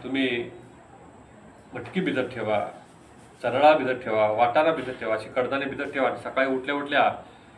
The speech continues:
तुम्ही चावून खा. तुमच्या शरीरासाठी ते चांगलं होईल आणि तुमच्या शरीरात बल येईल, तुमच्या शरीरात ताकद येईल. तर असं खरं असतं का, तर त्याचा तुम्हाला उलगडा मी या व्हिडिओमध्ये करणार आहे.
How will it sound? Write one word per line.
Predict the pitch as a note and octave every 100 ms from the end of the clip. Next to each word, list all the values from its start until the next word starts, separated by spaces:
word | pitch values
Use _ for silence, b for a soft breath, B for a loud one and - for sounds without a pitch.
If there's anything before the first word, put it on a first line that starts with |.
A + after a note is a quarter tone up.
| B - -
तुम्ही | C3+ C#3
चावून | C3 B2+ C3+
खा. | C3+ B2+ G#2+ - B B B -
तुमच्या | B2 D3 C#3+
शरीरासाठी | C3 C3+ C3+ C3+ D3
ते | C3+ C#3+ C#3+ C#3+
चांगलं | C#3 A#2 A#2 C3+
होईल | C3 C#3 B2
आणि | A#2+ B2
तुमच्या | A#2+ A#2+ B2+
शरीरात | B2+ B2+ G#2+
बल | C3+
येईल, | C#3 C3+ -
तुमच्या | B2 B2+
शरीरात | B2+ B2+ B2
ताकद | A#2 G#2+ G2+
येईल. | F#2+ - - - B B B B B B - -
तर |
असं | F3 E3+
खरं | G3 F3+ F3+
असतं | E3+ D#3+ - F#3+
का, | F3+ D3 D3+ - - -
तर | D3+
त्याचा | D3+ D#3+
तुम्हाला | D#3+ D#3+ D#3 D#3+ C#3 -
उलगडा | C3+ C3+ D#3+ D#3+
मी | D#3 D3+
या |
व्हिडिओमध्ये | C3 B2+ C3 C3
करणार | C3+ G#2
आहे. | G2+